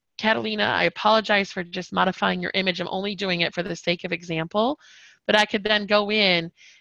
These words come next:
and kind of retreat these areas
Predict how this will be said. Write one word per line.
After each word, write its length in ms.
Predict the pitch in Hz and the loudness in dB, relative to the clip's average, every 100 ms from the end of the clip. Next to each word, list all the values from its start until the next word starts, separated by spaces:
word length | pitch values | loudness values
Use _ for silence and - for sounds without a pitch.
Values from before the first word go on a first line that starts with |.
| _ | _
and 260 | 190 180 180 | 2 2 2
kind 160 | 208 | 2
of 220 | 190 170 165 | 2 0 -4
retreat 640 | 208 214 - - 220 - | -2 -2 -4 0 0 0
these 220 | 190 180 | -8 -4
areas 600 | - 170 165 160 156 - | 0 0 2 0 0 -4